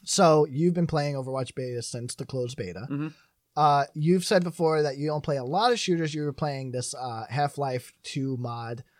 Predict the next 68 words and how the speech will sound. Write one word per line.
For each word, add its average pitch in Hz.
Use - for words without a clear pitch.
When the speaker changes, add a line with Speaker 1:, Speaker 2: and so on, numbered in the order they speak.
Speaker 1:
So 185
that's 196
as 185
hardcore 160
as 135
you 131
get 123
in 131
the 117
Speaker 2:
Yeah. 98
Speaker 1:
modern 117
age. 104
So, 170
but 156
you 151
are 180
playing 185
Overwatch. 160
You've 220
also 302
played 202
a 160
couple 156
other 131
Blizzard 123
games 98
before. 95
You 113
played 123
hots 127
Speaker 2:
I 127
Speaker 1:
for -
Speaker 2:
played 117
Speaker 1:
a 117
while. 120
Speaker 2:
Ho-, 76
I 107
play 113
Heroes 107
of 98
the 95
Storm. -
Yeah. -
Speaker 1:
Okay. 87
Speaker 2:
hots -
is 123
Speaker 1:
Yeah, 123
Speaker 2:
the 120
kids 120
Speaker 1:
hots 147
Speaker 2:
are 165
Speaker 1:
is 156
the 185
Speaker 2:
calling -
Speaker 1:
cool 254
Speaker 2:
it. 214
Speaker 1:
kid's 226
name. 180
So 180
you're 156
playing 165
Overwatch, 151
of -
course. 165
What 165
did 175
you 170
think 156